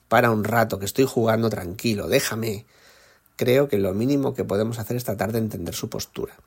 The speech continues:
Si no hay prisa, podemos dejarles un rato más. Si la hay, y hay que irse, pues no podrá ser. Pero como mínimo entenderemos su enfado, permitiéndole que exprese su malestar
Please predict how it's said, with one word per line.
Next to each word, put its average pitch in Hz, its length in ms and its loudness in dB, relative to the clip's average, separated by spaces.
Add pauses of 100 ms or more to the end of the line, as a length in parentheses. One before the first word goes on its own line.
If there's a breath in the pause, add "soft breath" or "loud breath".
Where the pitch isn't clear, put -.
(220)
Si - 260 -2
no 185 240 6
hay 151 140 4
prisa, 123 420 -2
podemos 113 340 -2
dejarles 104 460 -4
un 98 80 -8
rato - 280 -10
más. 87 240 -12
Si 196 200 4
la 147 240 4
hay, 131 180 2 (280)
y - 40 -2
hay 165 120 4
que 123 180 0
irse, 113 400 -4 (300)
pues - 200 -6
no 185 140 -2
podrá 120 260 0
ser. 110 300 -4 (680 loud breath)
Pero 139 200 6
como 127 240 6
mínimo 160 320 2
entenderemos 123 600 0
su - 60 -6
enfado, 98 540 0
permitiéndole 113 720 0
que - 80 -4
exprese 123 440 -2
su 110 140 -4
malestar - 640 -2